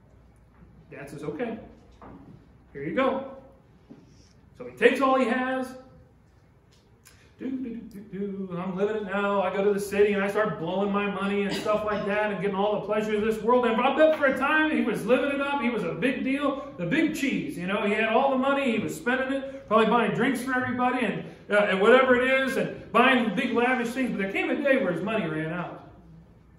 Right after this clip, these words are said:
And he looked to just get a job as a servant, and he was down there feeding the hogs. Now listen, for a Jew, that, that's bad. They don't think much of pigs. They're very dirty. He, he feigned that he would eat the husks that they fed the hogs with.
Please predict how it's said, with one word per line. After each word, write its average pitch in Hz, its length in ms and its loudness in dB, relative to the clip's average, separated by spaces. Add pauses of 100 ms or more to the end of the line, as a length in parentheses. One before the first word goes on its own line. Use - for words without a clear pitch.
(1120)
And 170 120 -6
he 185 60 -2
looked 233 220 2
to 190 80 -4
just 226 160 0
get 240 120 2
a 202 60 0
job 202 300 2
as 160 80 -4
a 156 160 -6
servant, 180 460 0 (380)
and 185 100 -2
he 185 60 -4
was 175 100 -8
down 233 140 0
there 233 100 -2
feeding 233 240 -6
the 180 100 -4
hogs. 202 320 -2
Now 185 120 -4
listen, 294 260 -2
for 185 120 -6
a 147 140 -6
Jew, 240 200 -4
that, 165 400 -4 (800)
that's 214 240 0
bad. 151 560 0 (220)
They 190 200 -4
don't 233 280 -2
think 202 200 -2
much 190 160 -6
of - 180 -10
pigs. - 380 -12
They're 175 160 -6
very 165 260 -4
dirty. 247 400 6 (1300)
He, 208 200 0
he 165 140 -2
feigned 226 340 0
that 202 80 0
he 208 80 -2
would 180 100 -2
eat 202 160 -4
the 160 140 -4
husks 202 380 0
that 175 200 -8
they 160 160 -4
fed 196 300 0
the - 80 -6
hogs - 500 -4
with. 143 140 -12